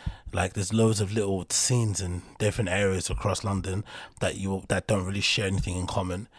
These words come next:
and they kind of exist on their own dime. And I think South London's a good example of it. They've got an entire club scene over there, an entire different range of clubs that people go to and attend to, and they don't really overlap that much with places in the East, places in North, places in West.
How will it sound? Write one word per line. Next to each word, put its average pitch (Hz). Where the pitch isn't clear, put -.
and 98
they 87
kind 95
of 92
exist 98
on 90
their 90
own 92
dime. 98
And 95
I 92
think 98
South -
London's 98
a 90
good 90
example 95
of 90
it. 90
They've 90
got 98
an 95
entire 95
club -
scene 92
over 87
there, 92
an 98
entire 92
different 95
range 98
of 90
clubs 95
that -
people 104
go 90
to -
and 92
attend 92
to, 95
and 95
they 95
don't 110
really 101
overlap 98
that 92
much 92
with 98
places 98
in 95
the 104
East, -
places 101
in 90
North, 104
places 95
in 85
West. -